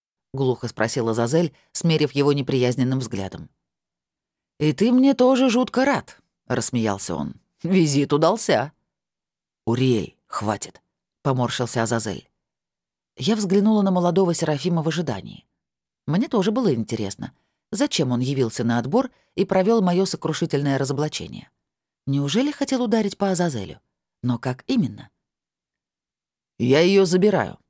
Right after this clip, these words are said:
заявил Уриэль, указав на меня большим пальцем, сжатый в кулак руки. «Что?» Мой голос охрип от удивления, а Азазель помрачнел лицом. «Только не ее», — жестко отрезал он.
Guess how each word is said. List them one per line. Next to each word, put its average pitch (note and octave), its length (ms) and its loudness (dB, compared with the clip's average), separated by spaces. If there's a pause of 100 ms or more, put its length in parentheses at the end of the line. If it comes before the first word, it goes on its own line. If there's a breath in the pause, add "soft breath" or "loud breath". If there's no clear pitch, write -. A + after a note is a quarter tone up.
(640)
заявил C3 440 2
Уриэль, C3+ 380 0 (160)
указав D#3+ 420 0
на F#3+ 40 2
меня E3+ 240 0
большим D3 400 0
пальцем, C#3+ 360 -2
сжатый C3+ 320 -2
в - 60 -18
кулак B2+ 300 -2
руки. - 360 -10 (1120)
«Что?» C4 420 0 (720)
Мой D#3+ 220 2
голос F3 360 0
охрип F#3 260 -2
от F#3 100 -4
удивления, D3 600 0 (280)
а B2 140 0
Азазель C3+ 380 0
помрачнел G3+ 600 -2
лицом. C3+ 460 -4 (1000)
«Только C3+ 360 2
не C3 200 4
ее», — A#2+ 420 -2 (640)
жестко A#2+ 400 -4
отрезал G#2 380 -4
он. E2+ 200 -8